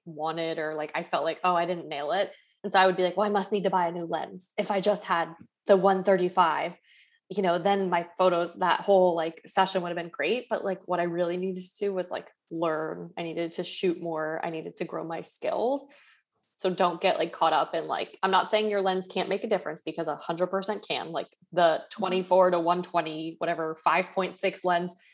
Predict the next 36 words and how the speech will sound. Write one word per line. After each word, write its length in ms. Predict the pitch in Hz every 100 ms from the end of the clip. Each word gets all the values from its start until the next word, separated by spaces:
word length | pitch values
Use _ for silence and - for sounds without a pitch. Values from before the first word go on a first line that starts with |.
| _ -
is 180 | 202 180
never 280 | 185 185 190
gonna 160 | 190 185
produce 340 | 196 175 175
the 140 | 190
images 520 | 185 175 165 170 170 165
that 280 | 156 - -
a 340 | 165 160 - 180 - -
eighty-five 580 | 180 175 180 170 165 160
one 180 | 165 165
point 260 | - 170 -
four 200 | 170 165
or 60 |
one 160 | 165 165
point 240 | - 160
two 200 | - 190
is 80 | 160 165
going 200 | 156 170
to. 120 | - -
So, 160 | - 156
like, 140 | 151 -
yes, 260 | 151 190
your 120 | 196 190
lens 240 | 180 175
can 100 | 190
make 140 | 180 180
a 60 |
difference, 440 | 180 - - - _ _ _ _ _ -
but 360 | 190 180 - - -
don't 300 | 190 180 156
get 280 | - 175 -
caught 360 | - 151 - -
in 100 | 170
the 80 | 147
trap 360 | - - -
of, 100 | -